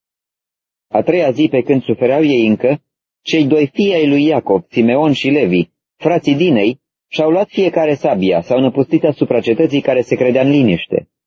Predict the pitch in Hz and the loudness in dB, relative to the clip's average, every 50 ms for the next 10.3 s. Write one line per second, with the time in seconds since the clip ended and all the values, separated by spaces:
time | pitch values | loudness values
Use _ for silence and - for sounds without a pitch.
0 | _ _ - - - 160 - - 156 160 160 160 - - 196 175 - - 151 147 | _ _ -12 -4 -2 -2 0 0 0 0 0 0 0 0 -4 -4 -2 -2 -2 0
1 | - 185 180 - - 135 131 117 104 85 76 _ _ - - _ _ _ _ _ | 2 0 -2 0 0 0 0 2 2 0 -2 _ _ -20 -20 _ _ _ _ _
2 | _ _ _ _ _ _ _ _ _ _ _ _ _ - 135 151 147 - 165 175 | _ _ _ _ _ _ _ _ _ _ _ _ _ -4 -2 -2 0 0 0 0
3 | 202 208 180 175 165 160 - - 180 170 165 156 151 - 151 139 139 135 - - | 2 0 0 2 0 -2 0 0 0 0 0 0 0 -2 -2 -2 -2 -2 -2 -4
4 | 143 - 160 147 - - 127 117 - - 143 131 131 131 127 117 - 123 117 117 | -4 -2 -2 -4 -2 0 -2 -2 0 -2 -2 0 0 0 0 0 0 0 -2 0
5 | 123 127 131 127 120 110 98 - - 110 113 113 - - 120 113 101 - - 110 | 0 0 0 2 0 0 -2 -2 -4 0 0 -2 0 0 0 0 0 0 0 -2
6 | 104 - - 120 127 127 95 78 73 _ _ _ _ _ _ _ _ _ _ _ | -2 0 -2 -4 -2 0 -2 -2 -4 _ _ _ _ _ _ _ _ _ _ _
7 | - - 120 131 131 135 127 139 139 - 143 - - 139 131 123 143 143 131 120 | -6 -2 -2 0 0 2 0 0 0 0 -2 -2 0 -2 0 0 0 0 0 0
8 | 113 113 113 104 110 117 - - 107 104 98 98 101 110 107 120 143 147 147 139 | 2 2 0 2 0 -2 0 0 0 0 0 0 0 -2 -2 0 0 0 0 0
9 | - _ _ _ _ - - - 147 - 135 135 139 135 127 131 139 123 135 131 | -2 _ _ _ _ -12 -6 -4 -2 0 0 0 0 0 0 -2 0 0 -2 -2
10 | - - 104 82 76 - | -2 -2 -2 -2 -2 -4